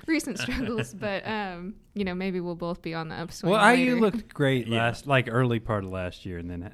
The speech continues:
Speaker 2: and then kinda had a rough, like, end of the season. But
Speaker 1: It's all right.
Speaker 2: uh, that was, um, you know, hoping for better for both teams. And, you know, that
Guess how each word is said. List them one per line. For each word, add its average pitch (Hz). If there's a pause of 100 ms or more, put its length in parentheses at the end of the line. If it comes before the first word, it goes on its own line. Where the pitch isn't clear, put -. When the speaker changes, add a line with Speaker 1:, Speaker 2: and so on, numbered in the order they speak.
Speaker 2:
and 101
then 92
kinda 92
had 95
a 90
rough, 87
like, 82
end 87
of 87
the 87
season. 90
But 98 (200)
Speaker 1:
It's -
all 185
right. 190 (180)
Speaker 2:
uh, 107
that 123
was, 147 (120)
um, 120
you 135
know, 95 (280)
hoping 202
for 175
better 135
for 127
both 113
teams. 104
And, 131
you 156
know, 156
that 208